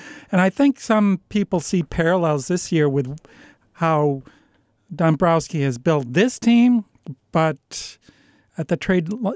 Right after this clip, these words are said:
deadline, he didn't really address the bullpen, and that could be their downfall. I, I still think that there are improvements that maybe can be made, maybe with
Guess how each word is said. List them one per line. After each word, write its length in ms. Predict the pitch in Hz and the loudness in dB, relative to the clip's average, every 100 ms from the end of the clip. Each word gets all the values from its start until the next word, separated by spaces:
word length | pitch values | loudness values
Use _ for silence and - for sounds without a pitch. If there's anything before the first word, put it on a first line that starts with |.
| - | -4
deadline, 380 | 165 151 151 139 | -2 0 2 2
he 140 | 151 | 0
didn't 280 | 147 165 160 | 2 2 4
really 300 | 151 151 139 | 2 4 2
address 360 | 127 151 139 - | 2 0 0 -2
the 100 | 135 | -2
bullpen, 460 | 139 135 - 143 | 0 -2 0 2
and 100 | 143 | 4
that 200 | 202 285 | 2 0
could 240 | - 277 226 | -2 -4 0
be 140 | 208 | 2
their 140 | 175 156 | 2 2
downfall. 640 | 156 156 147 147 127 139 | 0 0 -2 -4 -6 -4
I, 200 | 156 165 | -4 -4
I 140 | 156 147 | -4 -6
still 320 | - 185 180 | -2 0 0
think 440 | - 175 165 - | 0 0 0 -2
that 160 | - 139 - - _ _ _ _ _ _ | -8 -8 -12 -20 _ _ _ _ _ _
there 180 | - 170 | 0 2
are 40 | 165 | 2
improvements 800 | 147 - 180 165 175 170 147 - | 0 2 2 4 2 2 -2 -2
that 200 | 143 131 _ _ _ _ _ _ | -2 -2 _ _ _ _ _ _
maybe 400 | - 156 254 277 | -2 2 2 2
can 220 | 254 240 233 | 0 0 2
be 140 | 226 | 2
made, 320 | 214 214 220 | 2 2 2
maybe 360 | 185 156 156 165 | 2 2 2 2
with 220 | 160 143 | 0 -2